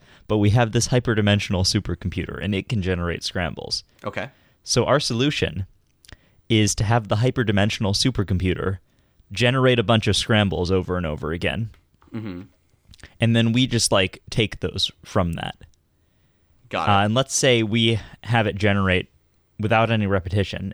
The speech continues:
Speaker 1: have it generate the h-, first half of all the states.
Speaker 2: Okay.
Speaker 1: You would feel differently about that, right? Like, you would feel like that's weird and wrong?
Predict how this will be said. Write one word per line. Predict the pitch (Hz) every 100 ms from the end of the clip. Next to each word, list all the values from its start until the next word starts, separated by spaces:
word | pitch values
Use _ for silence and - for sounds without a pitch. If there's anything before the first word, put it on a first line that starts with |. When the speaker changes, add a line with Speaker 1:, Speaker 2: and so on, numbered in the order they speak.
| - -
Speaker 1:
have | - 107
it | 110
generate | 107 98 95 85 -
the | 101
h-, | 98 -
first | - 117 107 -
half | - - 113 101 98
of | 87
all | 87
the | -
states. | - - - - - _ _ _ _ _ _ _ _ _ _ 110
Speaker 2:
Okay. | 113 95 - _ _ _ _ -
Speaker 1:
You | 131
would | 196 165
feel | - 165
differently | 120 131 - - 82 82
about | 82 - -
that, | 80 -
right? | 107 98
Like, | 95 110
you | 127
would | 107
feel | 110 101
like | 104 -
that's | 101 -
weird | 104 104 98
and | 101 98
wrong? | 101 120 127